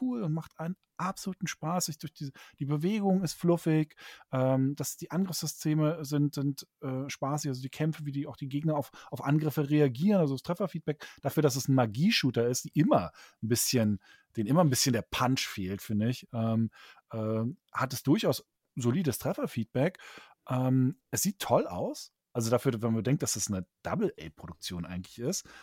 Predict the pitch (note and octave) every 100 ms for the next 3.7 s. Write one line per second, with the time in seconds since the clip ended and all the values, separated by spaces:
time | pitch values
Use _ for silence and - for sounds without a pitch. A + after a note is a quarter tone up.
0 | - - B2 A#2+ G#2+ A#2 - A2 A2 D3
1 | D3 C3 A#2 A2+ A2+ - G#2+ F2+ C#3+ G3
2 | - D#3+ D#3+ D#3+ C#3+ B2 A#2 G2+ F#2 F#2
3 | F#2+ C3+ F3+ C#3 C3+ C3